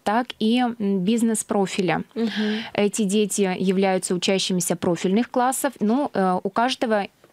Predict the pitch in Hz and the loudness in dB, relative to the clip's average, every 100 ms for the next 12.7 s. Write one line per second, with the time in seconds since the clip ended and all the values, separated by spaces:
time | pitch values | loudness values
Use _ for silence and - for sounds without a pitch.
0 | _ _ _ - _ _ 185 - 208 262 | _ _ _ -20 _ _ 0 0 2 0
1 | - 233 196 190 175 196 247 277 - 175 | 2 0 0 0 0 2 2 0 -2 -4
2 | 175 180 190 214 226 196 185 - - 175 | -2 0 0 2 0 2 0 -2 -2 -4
3 | - 240 226 196 202 202 - - - 262 | -2 -2 0 -2 -2 -4 -8 -20 -4 -2
4 | 240 247 254 277 254 247 233 220 214 135 | 0 0 2 0 0 0 0 2 2 2
5 | 202 202 196 214 214 233 220 214 - 214 | 0 0 0 0 0 0 -2 -6 -2 0
6 | 220 208 220 214 214 208 202 202 202 208 | 0 2 0 0 -2 -2 -2 -2 -2 -2
7 | 202 202 - - 208 214 208 - 190 254 | -2 -4 -6 -12 -2 0 0 -4 -6 -6
8 | - 311 302 196 160 170 180 220 - 233 | -4 -2 0 0 -2 -4 -4 -4 0 2
9 | 226 208 202 226 294 - - - - 202 | 2 2 0 0 -2 -10 -16 -8 -2 0
10 | 202 196 220 220 214 208 196 208 208 202 | 0 0 0 2 2 0 0 0 0 0
11 | 196 180 175 156 151 185 214 226 214 214 | -2 -6 -8 -10 -12 -8 -2 0 2 0
12 | 214 214 196 208 202 208 196 | 0 0 0 0 -2 -2 -4